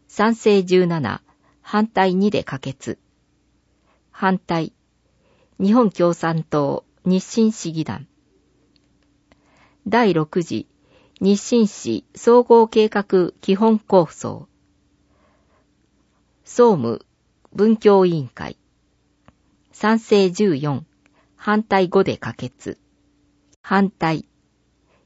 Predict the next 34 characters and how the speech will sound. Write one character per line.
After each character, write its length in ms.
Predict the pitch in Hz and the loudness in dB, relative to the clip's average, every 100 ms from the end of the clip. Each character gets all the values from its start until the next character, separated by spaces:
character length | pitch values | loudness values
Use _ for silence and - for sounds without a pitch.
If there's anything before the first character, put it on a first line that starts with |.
| _ _ | _ _
政 280 | - 233 | 2 2
策 240 | - 220 208 | 2 -2 -2
研 240 | 214 214 | 2 0
究 240 | 208 202 185 | 2 2 4
グ 160 | 175 | 2
ル 180 | 175 160 | 2 0
ー 20 | |
プ、 320 | - 117 104 - _ - | -4 -6 -6 -10 _ -4
未 140 | 175 | -2
来 220 | 196 196 | 0 0
ネ 120 | 170 | -2
ッ 60 | 160 _ | -6 _
ト。 160 | - - _ _ _ _ _ _ _ _ _ - | -12 -12 _ _ _ _ _ _ _ _ _ -2
日 140 | 208 | 2
本 200 | 254 226 | 4 4
共 220 | - 180 | 2 2
産 260 | 180 170 165 | 2 -2 -4
党、 440 | - 147 143 - - _ _ | -2 0 0 -2 -10 _ _
日 240 | 196 202 | 0 0
清 280 | - 247 226 | -2 -2 0
市 200 | - 180 | -2 -6
議 140 | 170 | -4
団。 200 | 160 98 - _ _ _ _ _ _ _ _ _ _ _ _ _ _ _ _ _ _ _ _ _ - | -6 -8 -16 _ _ _ _ _ _ _ _ _ _ _ _ _ _ _ _ _ _ _ _ _ -2
固 160 | 214 | 0
定 220 | 220 233 | 4 4
資 160 | 233 214 | 4 -2
産、 340 | - 131 - - _ _ _ _ | -4 -4 -4 -12 _ _ _ _
評 280 | - 240 262 | 0 4 4
価 200 | 233 240 | 2 -2
審 180 | 240 233 | 0 -2
査 220 | - 214 | 0 2
委 80 | 208 | 2
員 220 | 202 156 | 0 -2
会、 420 | - 107 98 - | -4 -6 -6 -10